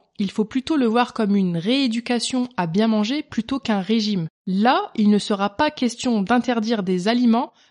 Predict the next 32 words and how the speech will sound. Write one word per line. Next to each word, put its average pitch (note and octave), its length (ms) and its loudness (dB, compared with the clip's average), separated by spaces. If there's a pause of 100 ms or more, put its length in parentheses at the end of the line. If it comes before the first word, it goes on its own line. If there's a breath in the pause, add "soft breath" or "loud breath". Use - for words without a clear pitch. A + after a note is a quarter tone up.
mais F#3+ 140 2
d'éduquer C#4+ 760 0
à F#3+ 120 2
une F#3+ 200 4
bonne C4 280 2
alimentation. A3+ 640 -2 (640)
Le G3 120 0
deuxième C#4+ 440 2
grand B3 260 0
axe F#4+ 300 0
du G3 180 -2
traitement A3+ 420 0
de G3 100 2
l'obésité, F#3 640 -2 (380 soft breath)
qui - 220 -4
est G3+ 40 2
souvent B3+ 400 2
négligé, A3+ 640 0
est E4 300 2
l'activité B3+ 600 0
physique. - 560 -6 (340)
Comme F#4 260 0
pour C#4+ 180 0
l'alimentation, A#3+ 760 0 (260)
il G#3 140 4
ne G3+ 80 4
va G3+ 160 0
pas C#4+ 160 -4
s'agir A#3 560 -2 (160)
d'être A3 440 -6 (340)
un B3 240 0 (100)
ou G#3 160 -2